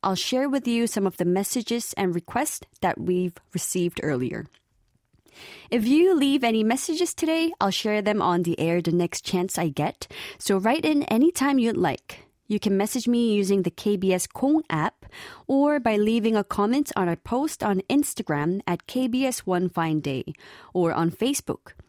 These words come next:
at facebook dot com slash English K B S. If you're streaming us via YouTube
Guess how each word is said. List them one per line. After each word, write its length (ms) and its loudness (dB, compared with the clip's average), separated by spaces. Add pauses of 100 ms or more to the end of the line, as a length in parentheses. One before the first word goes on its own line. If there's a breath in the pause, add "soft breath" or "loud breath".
(140)
at 160 -4
facebook 440 -4
dot 220 0
com 320 0
slash 480 -4
English 400 -2
K 200 -4
B 180 -4
S. 400 -10 (520 loud breath)
If 200 -2
you're 100 2
streaming 580 2
us 280 -2
via 360 0
YouTube 600 -2